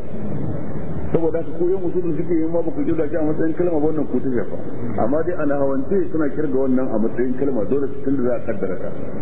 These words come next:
Da al-muqaddar da al-zahir a wajen su duk abu ɗaya ne. لأن كلاهما يتوقف مع الكلام عليه. Kowanne babu yanda za a yi ma'anar zance ta gina sai in akwai. Dai idan ka zo suka ce, "Ma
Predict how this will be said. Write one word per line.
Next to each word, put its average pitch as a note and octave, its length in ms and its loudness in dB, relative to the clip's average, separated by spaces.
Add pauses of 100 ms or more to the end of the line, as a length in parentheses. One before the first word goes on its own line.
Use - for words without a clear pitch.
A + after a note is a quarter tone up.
(340)
Da G#2 80 4
al-muqaddar A2+ 580 0
da A#2+ 140 0
al-zahir C#3 320 0
a C#3 80 0
wajen C3 240 0
su - 80 -2
duk D3 160 0
abu A#2 120 0
ɗaya G#2+ 200 0
ne. F#2 100 0 (460)
لأن C3+ 240 2 (160)
كلاهما C#3 460 0
يتوقف B2+ 540 0
مع B2+ 140 0
الكلام G#2+ 480 0
عليه. F#2 260 0 (580)
Kowanne C#3 500 2
babu C#3 220 0
yanda C3 180 2
za B2 80 0
a B2 100 0
yi A#2 60 0
ma'anar A2 320 0
zance B2+ 300 0
ta A2+ 80 -2
gina G#2+ 180 0
sai B2+ 140 2
in C3 100 0
akwai. F#2+ 260 0 (840)
Dai - 120 4
idan C#3 200 -2
ka C#3+ 80 -2
zo C3+ 160 0
suka C3+ 180 0
ce, C#3 160 0
"Ma A#2+ 160 2